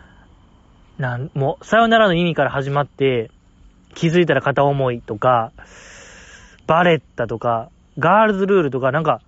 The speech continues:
そこを、冒頭、一曲目から五曲目ぐらいまではもう出しを見せず、出し惜しみせずね、全弾発射してて、もう最高でしたね。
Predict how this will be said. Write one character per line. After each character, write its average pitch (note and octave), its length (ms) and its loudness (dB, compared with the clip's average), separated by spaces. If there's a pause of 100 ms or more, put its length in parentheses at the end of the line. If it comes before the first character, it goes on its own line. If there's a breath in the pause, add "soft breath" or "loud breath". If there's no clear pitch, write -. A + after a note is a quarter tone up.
そ - 260 -8
こ A#3 260 2
を、 B2 140 -2 (640)
冒 G#3 240 4
頭、 G3+ 380 2
一 F3 160 -6
曲 A3+ 280 -4
目 A#3+ 120 0
か G#3+ 100 2
ら C#3+ 80 2
五 D3+ 180 0
曲 G#3 220 -2
目 G#3 120 -2
ぐ G3+ 100 -2
ら F#3 120 2
い C3+ 60 -2
ま C3 120 -2
で C3 80 -2
は A#2+ 120 -2
も A2+ 240 -10
う A2 60 -14
出 D#3 160 2
し G3 140 -6
を G3 80 2
見 G3+ 140 -2
せ A#3 140 -2
ず、 D#3 200 -4 (600 loud breath)
出 E3 160 0
し G3+ 180 -2
惜 G3 120 2
し G#3 140 -6
み G#3 100 -2
せ C4+ 140 2
ず F#3+ 100 0
ね、 B2+ 260 -4 (580)
全 A3 320 2
弾 E3+ 160 2
発 - 240 -4
射 F3 80 0
し - 20 -2
て F3+ 120 0
て、 C3+ 120 0
も A#2 260 -8
う A2 40 -8
最 - 400 -2
高 A#3+ 340 2
で C#3+ 120 -2
し - 40 -14
た C3 80 -6
ね。 A#2+ 200 -8